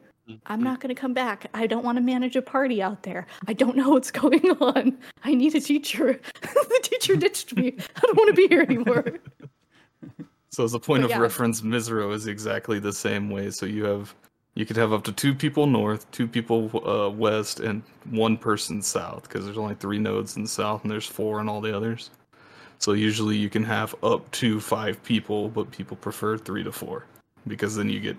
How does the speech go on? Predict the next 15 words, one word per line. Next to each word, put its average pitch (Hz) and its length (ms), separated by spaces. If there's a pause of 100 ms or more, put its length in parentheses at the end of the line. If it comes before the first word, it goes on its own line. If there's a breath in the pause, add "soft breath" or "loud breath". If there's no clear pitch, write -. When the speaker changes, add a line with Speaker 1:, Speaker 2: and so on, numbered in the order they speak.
Speaker 3:
each - 400
one 98 240
has 107 460
all 98 320
the 85 100
nodes - 380
in - 80
an - 100
area. - 340 (800 loud breath)
So 117 140
when 120 160
you 120 60
join 160 240
a 156 40
party, 127 480